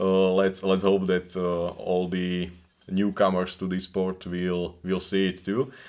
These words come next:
And, uh, we did some great things there. Uh, I, I hope that we were the only ones, uh, besides, uh, the official timekeeper,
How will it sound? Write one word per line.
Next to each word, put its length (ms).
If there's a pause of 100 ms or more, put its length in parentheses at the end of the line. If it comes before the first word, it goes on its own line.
(220)
And, 520
uh, 320 (560)
we 140
did 180
some 280
great 320
things 400
there. 320 (140)
Uh, 380
I, 320
I 120
hope 200
that 160
we 160
were 240
the 160
only 360
ones, 480
uh, 540 (360)
besides, 540
uh, 180
the 120
official 380
timekeeper, 640